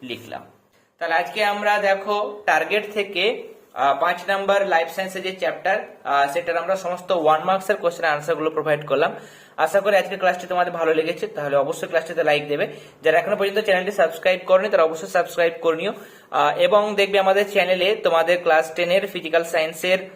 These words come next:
আহ, বিভিন্ন ধরনের ক্লাসগুলো চলছে। চলতরিৎ থেকে গাণিতিক সমস্যার ক্লাসগুলো already আমরা প্রোভাইড করে দিয়েছি। এবং, আহ, যারা সে সমস্ত ক্লাসগুলো দেখোনি, তারা অবশ্যই আমাদের ক্লাস টেন এর,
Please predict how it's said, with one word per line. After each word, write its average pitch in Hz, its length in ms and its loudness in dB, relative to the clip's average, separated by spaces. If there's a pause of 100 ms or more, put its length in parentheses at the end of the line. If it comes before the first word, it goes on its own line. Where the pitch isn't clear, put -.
(220)
আহ, 127 360 4
বিভিন্ন 190 260 0
ধরনের 185 460 4
ক্লাসগুলো 165 420 2
চলছে। 175 440 -4 (400)
চলতরিৎ 175 480 2
থেকে 185 280 -2
গাণিতিক 160 480 -2
সমস্যার 165 440 0
ক্লাসগুলো 160 500 4
already 165 320 0
আমরা 165 140 2
প্রোভাইড 156 360 -2
করে 160 160 -2
দিয়েছি। 156 420 -6 (440)
এবং, 175 380 2
আহ, 147 300 2
যারা 175 220 4
সে 185 140 -8
সমস্ত 196 240 -4
ক্লাসগুলো 185 440 2
দেখোনি, 175 460 2
তারা 170 240 6
অবশ্যই 185 480 2
আমাদের 170 340 2
ক্লাস 165 320 2
টেন 180 160 -2
এর, 196 160 2